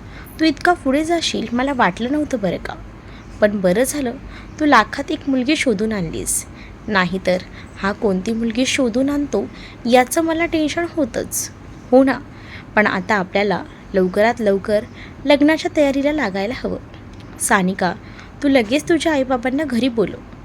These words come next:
आम्ही लगेचच तुमच्या लग्नाबद्दल बोलतो. लवकरच एक चांगला मुहूर्त काढूया आणि तुमचं लग्न करून टाकूया." "हो चालेल,"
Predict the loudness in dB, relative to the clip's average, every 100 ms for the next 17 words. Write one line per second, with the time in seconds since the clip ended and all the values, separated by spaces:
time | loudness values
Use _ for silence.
0 | -18 -18 -8 0 2 2 0 0 -2 -2
1 | -2 -2 -6 -10 -16 -16 0 2 4 4
2 | 2 2 -2 -2 -2 2 2 2 -2 -4
3 | -10 -14 -16 -16 -14 -2 4 4 4 -2
4 | -2 -2 -2 0 0 0 0 0 -2 0
5 | 0 0 0 -4 -6 -12 -18 -18 -6 0
6 | 2 2 2 2 2 2 0 -2 0 0
7 | 0 0 -2 -4 -8 -8 -12 -18 -18 -18
8 | -18 -10 0 0 2 0 0